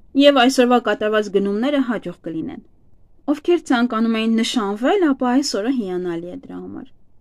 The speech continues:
Նաև կարող են առաջարկել, որ նշանադրություն անեք։ Ձեր ֆինանսական վիճակը բարեկեցիկ է։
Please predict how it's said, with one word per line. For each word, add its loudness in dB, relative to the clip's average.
Նաև 0
կարող -2
են -2
առաջարկել, 0
որ -4
նշանադրություն -6
անեք։ -10
Ձեր 4
ֆինանսական 4
վիճակը -2
բարեկեցիկ -6
է։ -12